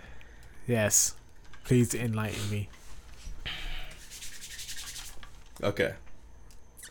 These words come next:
Speaker 2: So, uh, what is the mother of invention? Necessity.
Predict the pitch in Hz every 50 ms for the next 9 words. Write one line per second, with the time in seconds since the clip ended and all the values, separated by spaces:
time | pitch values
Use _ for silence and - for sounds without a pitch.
0 | - - - - - - - - 131 120 98 - - - - - - - - -
1 | - - - - - 123 127 123 120 117 113 113 110 107 107 104 104 104 104 98
2 | - - - - - - - - - 120 123 117 117 117 120 131 143 147 160 156
3 | - - - - - - - - - 127 123 120 117 117 113 110 107 - - -
4 | 101 101 101 98 101 107 110 117 117 113 117 117 117 113 - - - 101 95 98
5 | 90 87 90 82 - - - - - - - - - - - - - - - -
6 | - - - - - - - - - - - - - - - - - - - -
7 | - - - - - - - - - - - - - - - - - - - -
8 | - - - 95 98 - - - 101 87 - - - - - - - -